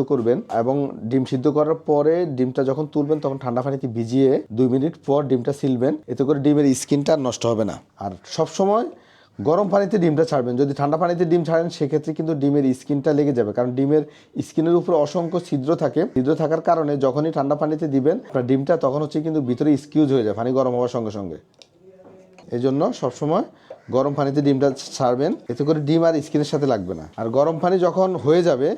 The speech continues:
হয়ে যাবে, ডিমটা যখন ছাড়বেন, এই যে দেখেন বুদবুদ উঠতেছে, এই যে দেখেন, আপনারা খেয়াল করতেছেন কিনা, দেখা যায় কিনা, বুদবুদটা উঠতেছে, অর্থাৎ ডিমের ভিতরে গরম পানিটা আস্তে আস্তে যাচ্ছে। আর একটু কিছুক্ষণ অপেক্ষা করলে আপনার দেখবেন যে, আহ, এই বুদবুদটা কমে গেছে।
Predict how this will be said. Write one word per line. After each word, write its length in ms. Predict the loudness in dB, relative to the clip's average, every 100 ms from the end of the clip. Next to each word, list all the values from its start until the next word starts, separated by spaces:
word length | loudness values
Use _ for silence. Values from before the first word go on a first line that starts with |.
| 0
হয়ে 120 | 2
যাবে, 200 | 4 2
ডিমটা 300 | 0 2 2 2
যখন 140 | -2
ছাড়বেন, 280 | -2 0 0
এই 100 | 0
যে 40 |
দেখেন 280 | 2 2 0 -2 0
বুদবুদ 340 | 0 0 0
উঠতেছে, 360 | 0 -2 -8 -6
এই 40 | -6
যে 60 |
দেখেন, 320 | -4 -4 -6 -10 -14
আপনারা 220 | -10 -10 -10
খেয়াল 160 | -6 -6
করতেছেন 360 | -6 -12 -10 -6
কিনা, 240 | -4 -4
দেখা 220 | -4 -2 -2
যায় 100 | -4
কিনা, 200 | -6 -6 -4
বুদবুদটা 460 | -2 0 -2 0 2
উঠতেছে, 360 | 2 -2 -2
অর্থাৎ 260 | -2 -2 -4 -4
ডিমের 300 | 0 2 2 0
ভিতরে 200 | 0 2
গরম 240 | 2 0
পানিটা 240 | 0 0 0
আস্তে 180 | 0 -4
আস্তে 180 | -4
যাচ্ছে। 460 | -2 -2 -4 -14 -14
আর 220 | -4 -2 0
একটু 240 | 0 0 0 -4 -14 -8
কিছুক্ষণ 280 | -4 0 0
অপেক্ষা 360 | 0 0 -2
করলে 360 | 0 2 2 0 0 -4
আপনার 300 | -2 -2 0
দেখবেন 300 | 0 0 2
যে, 80 | 2
আহ, 420 | 2 2 0 0
এই 140 | 2 2
বুদবুদটা 460 | 2 0 0 -2
কমে 240 | 0 0 0
গেছে। 260 | -2 -4